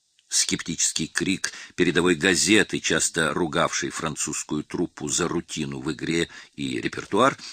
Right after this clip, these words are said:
вдруг тоже вынул из кармана носовой платок и поднес его к глазам.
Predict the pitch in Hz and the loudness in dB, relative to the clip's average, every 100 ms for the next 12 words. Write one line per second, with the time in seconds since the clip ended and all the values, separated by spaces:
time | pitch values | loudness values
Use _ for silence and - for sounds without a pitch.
0 | - - 110 131 208 - 202 196 196 170 | -6 2 4 6 4 4 6 6 6 4
1 | 175 170 160 160 - 147 147 147 147 127 | 4 4 4 4 4 4 4 2 2 2
2 | 147 147 131 127 - 151 156 139 95 92 | 2 2 2 2 2 2 0 0 0 2
3 | 107 - 110 85 87 67 71 85 73 | 2 2 0 0 0 0 2 2 2